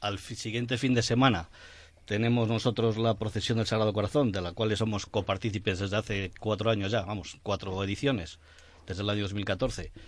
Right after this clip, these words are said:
Pues, en, hemos pactado la candidata y yo que este fin, este final de junio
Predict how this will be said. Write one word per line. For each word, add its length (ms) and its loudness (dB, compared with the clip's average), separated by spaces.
Pues, 340 4
en, 320 2
hemos 260 0
pactado 480 4
la 560 4
candidata 500 2
y 60 2
yo 240 2
que 320 -4
este 460 0
fin, 280 2
este 260 0
final 220 2
de 80 2
junio 460 2